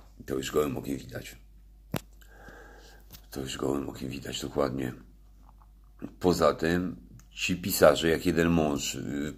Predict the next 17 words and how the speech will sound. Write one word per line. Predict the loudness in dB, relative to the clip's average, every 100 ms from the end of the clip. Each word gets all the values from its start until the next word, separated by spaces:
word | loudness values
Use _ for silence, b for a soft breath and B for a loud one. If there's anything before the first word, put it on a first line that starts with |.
| -8
skonfliktowani | -4 2 2 2 0 0 2 0
z | 2
Jarkiem, | 0 2 0
mówią, | 0 2 2 2
że | 2 4 6 6 2 2
trzy | 2 4 2 0 -2
czwarte | 4 8 10 8
materiału | 0 0 2 4 4 2 -2
to | -2 0 0 0 0 0 -2 -6 -8 B B B B B B B B B B B B -20 -4
tam | 2 4 4
jedną | 4 6 4
czwartą | 8 8 8 6
dawał | 6 8 8
Jarek, | 8 6 4 2
resztę | 0 2 2
oni. | 4 0 -2 -4
No. | -4 -6 -8